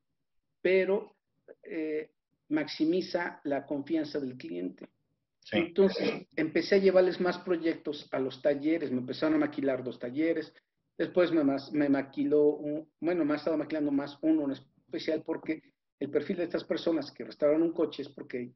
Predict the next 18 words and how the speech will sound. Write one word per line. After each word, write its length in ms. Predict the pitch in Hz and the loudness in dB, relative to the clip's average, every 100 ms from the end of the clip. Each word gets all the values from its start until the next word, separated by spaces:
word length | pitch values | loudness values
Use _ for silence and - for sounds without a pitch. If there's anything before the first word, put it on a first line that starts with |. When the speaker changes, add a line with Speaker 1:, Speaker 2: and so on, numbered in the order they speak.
| - | 2
Speaker 1:
ya 300 | 151 - - - | 2 2 -8 -10
restauraron 440 | 127 - 127 143 | -8 -2 0 2
uno 340 | 180 220 320 - _ _ _ - | 2 0 -4 -10 _ _ _ -4
o 260 | 143 139 135 | 0 2 4
ya 240 | 151 151 | 6 6
fueron 280 | 147 156 143 | 4 -2 -4
por 380 | 147 _ _ 143 | -8 _ _ -6
un 100 | 135 | -2
taller 400 | 135 127 165 170 _ | -2 -2 -4 -4 _
y 80 | - | -16
perdieron 400 | - 131 139 131 | -6 -2 -2 -2
dinero. 280 | 117 127 127 _ _ _ _ _ _ _ _ - | -4 -8 -12 _ _ _ _ _ _ _ _ 0
Pero 180 | 170 170 | 4 4
ya 180 | 170 185 | 4 4
son 200 | 202 196 | 6 4
un 100 | 190 | 4
poquito 440 | 196 - 196 190 | 2 0 -2 0
más, 600 | 180 180 170 165 165 - | 0 2 2 2 0 -10